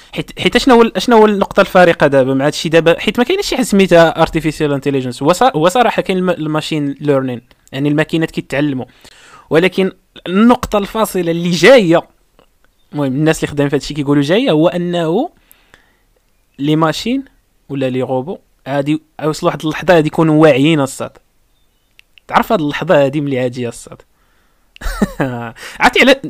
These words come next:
الا، الا سمعتي ايلون ماسك الصاد مع جو روغان في،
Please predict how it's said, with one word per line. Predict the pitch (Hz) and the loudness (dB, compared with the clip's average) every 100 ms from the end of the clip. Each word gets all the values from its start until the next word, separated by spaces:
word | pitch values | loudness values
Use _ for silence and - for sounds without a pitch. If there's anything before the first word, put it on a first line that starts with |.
| - | -2
الا، | 208 | 2
الا | 220 220 | 4 2
سمعتي | 185 165 220 208 | 0 0 0 2
ايلون | 202 190 | 2 2
ماسك | 180 165 - | 2 0 0
الصاد | 151 - 151 139 | -4 -2 -4 -2
مع | 135 127 | -6 -6
جو | 127 127 | -6 -6
روغان | 127 123 123 120 | -4 -4 -6 -12
في، | - _ | -16 _